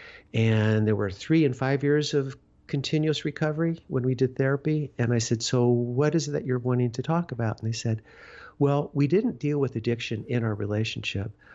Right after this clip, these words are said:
but we don't know what intimacy is. So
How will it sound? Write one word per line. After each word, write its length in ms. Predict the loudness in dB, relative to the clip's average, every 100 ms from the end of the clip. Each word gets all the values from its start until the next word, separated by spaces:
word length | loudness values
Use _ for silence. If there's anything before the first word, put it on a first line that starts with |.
| -8
but 160 | -4 0
we 160 | 2 2
don't 320 | 2 0 -4 _ _ _ _ _ -2
know 480 | 0 2 2 0 0
what 240 | -2 -2
intimacy 560 | -4 -4 -6 -6 -4 -2
is. 320 | -2 -6 -10 -14 _ _
So 360 | -4 -2 -2